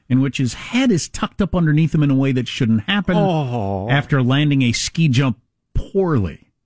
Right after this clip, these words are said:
Speaker 1: Got out over his skis. Not, uh,
Speaker 2: But you say
Speaker 1: figuratively, but literally.
Speaker 2: he's recovering, though? Is
Speaker 1: In stable condition.
Speaker 2: Okay,
Speaker 1: Of course,
Speaker 2: okay.
Speaker 1: you can be in stable condition and paralyzed from the neck down.
Speaker 2: Huh.
Speaker 1: I don't know what the rest of that story is.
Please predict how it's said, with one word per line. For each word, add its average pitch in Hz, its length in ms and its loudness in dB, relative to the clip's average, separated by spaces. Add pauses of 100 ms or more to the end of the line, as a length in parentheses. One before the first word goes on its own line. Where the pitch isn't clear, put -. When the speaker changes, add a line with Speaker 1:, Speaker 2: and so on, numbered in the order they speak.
Speaker 1:
Got 135 220 2
out 151 160 0
over 147 220 2
his 113 120 0
skis. 90 680 -2 (400)
Not, 110 340 2
uh, 98 280 2 (140)
Speaker 2:
But 139 120 -2
you 123 60 -2
say 202 80 2
Speaker 1:
figuratively, 165 600 0
but 120 320 -4
literally. 101 600 -2
Speaker 2:
he's 110 160 -4
recovering, 131 500 -2
though? 139 240 0
Is 123 280 -8
Speaker 1:
In 151 160 4
stable 147 380 -4
condition. 113 400 -2
Speaker 2:
Okay, - 100 -8 (120)
Speaker 1:
Of 113 40 -12
course, 110 160 0
Speaker 2:
okay. - 60 0
Speaker 1:
you 123 40 2
can 123 140 2
be 120 80 2
in 117 80 0
stable 131 300 -2
condition 117 600 0
and 117 180 0
paralyzed 113 440 0
from 113 140 2
the 110 80 2
neck 104 240 -2
down. 135 340 0 (160)
Speaker 2:
Huh. 82 380 -14
Speaker 1:
I 92 100 0
don't 101 140 2
know 101 80 2
what 95 100 0
the 95 60 -6
rest 98 240 0
of 104 60 -2
that 95 180 0
story 90 400 -2
is. - 260 -16